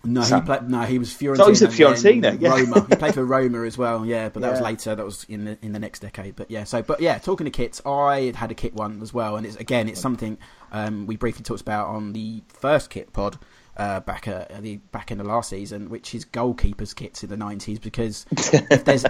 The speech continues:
Speaker 1: anyone who was on something in the <laughs> nineteen nineties,
Speaker 2: I looked, I looked at a lot of them last night.
Speaker 1: It
Speaker 2: There is some strange
Speaker 1: Yeah,
Speaker 2: ones.
Speaker 1: it was probably the kit designers at every s-, n-, no one was, you know, they were all guilty.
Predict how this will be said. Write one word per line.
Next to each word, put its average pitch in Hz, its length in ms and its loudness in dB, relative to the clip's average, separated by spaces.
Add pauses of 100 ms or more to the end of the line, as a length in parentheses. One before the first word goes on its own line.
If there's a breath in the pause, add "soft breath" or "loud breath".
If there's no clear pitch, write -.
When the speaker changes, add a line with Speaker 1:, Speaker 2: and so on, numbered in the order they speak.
Speaker 1:
anyone 147 680 6
who 127 380 4
was 123 180 2
on 127 320 6
something 110 580 -4
in 120 120 -2
the 117 60 0
<laughs> 104 120 2
nineteen 160 420 8
nineties, 143 300 2
Speaker 2:
I 107 140 6
looked, 113 320 2
I 107 180 6
looked 113 200 0
at 101 100 0
a 98 40 0
lot 101 220 2
of 92 60 -6
them 92 180 -4
last 92 240 -8
night. 87 80 0
Speaker 1:
It 87 120 4
Speaker 2:
There 90 120 2
is 85 100 -2
some 90 160 -8
strange 101 920 2
Speaker 1:
Yeah, 113 400 6
Speaker 2:
ones. 82 180 -2
Speaker 1:
it 127 60 6
was 123 140 2
probably 160 340 10
the 156 80 4
kit - 340 6
designers 110 720 2
at 110 220 0
every 135 380 6
s-, - 160 -2
n-, 175 240 2
no 196 120 12
one 190 260 12
was, 165 280 8
you 156 80 6
know, 131 100 6
they 131 120 8
were 143 80 10
all 165 160 12
guilty. 123 500 4